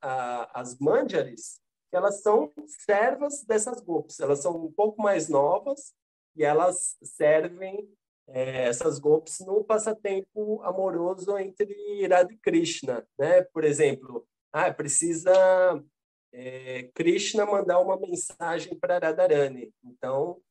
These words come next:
né, uma gopi vai chegar pra uma manjari e vai falar, "Olha, você, é, fala tal, tal coisa, né? Manda essa mensagem." Daí ela vai lá, vai fazer isso,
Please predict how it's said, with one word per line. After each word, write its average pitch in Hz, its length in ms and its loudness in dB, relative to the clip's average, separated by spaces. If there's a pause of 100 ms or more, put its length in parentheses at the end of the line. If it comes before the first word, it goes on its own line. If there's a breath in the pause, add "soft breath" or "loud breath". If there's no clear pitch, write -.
(260)
né, 139 400 -2
uma 131 240 -4
gopi 135 320 -8
vai 143 340 -4
chegar 127 380 -6
pra 139 160 -14
uma 135 160 -2
manjari 160 680 -2
e 139 40 -6
vai 143 140 -4
falar, 143 260 -4
"Olha, 147 340 -4
você, 147 680 -4 (400)
é, 120 320 -4
fala 147 420 0
tal, 160 680 -2 (180)
tal 135 200 -4
coisa, 156 500 -2
né? 127 180 -4
Manda 139 280 -2
essa 156 220 -4
mensagem." 143 680 -6
Daí 117 240 -4
ela 123 220 -4
vai 127 240 -4
lá, 120 240 -2
vai 123 140 -6
fazer 117 520 -12 (280)
isso, 135 420 -8